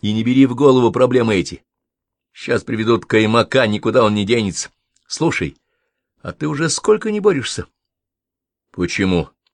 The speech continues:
Все время борюсь, в основном за место под солнцем. Зря бросил. Ты ж еще не в возрасте.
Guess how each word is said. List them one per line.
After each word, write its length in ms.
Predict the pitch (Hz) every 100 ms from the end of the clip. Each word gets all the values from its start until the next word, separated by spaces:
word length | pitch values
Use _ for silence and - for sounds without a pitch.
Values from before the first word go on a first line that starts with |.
| _ _ _ _
Все 300 | - - 170
время 340 | 147 170 147
борюсь, 480 | 101 92 107 110 -
в 60 | 85
основном 480 | - 90 101 107 -
за 180 | 78 85
место 300 | 98 104 -
под 160 | 92
солнцем. 400 | - 92 87 - _ _ _ _ _
Зря 400 | 80 85 101 110
бросил. 420 | 95 95 - - - _ _ _ _ _ -
Ты 120 | 110
ж 40 |
еще 300 | - - 117
не 200 | 110 107
в 80 | 98
возрасте. 640 | 95 104 98 92 - 95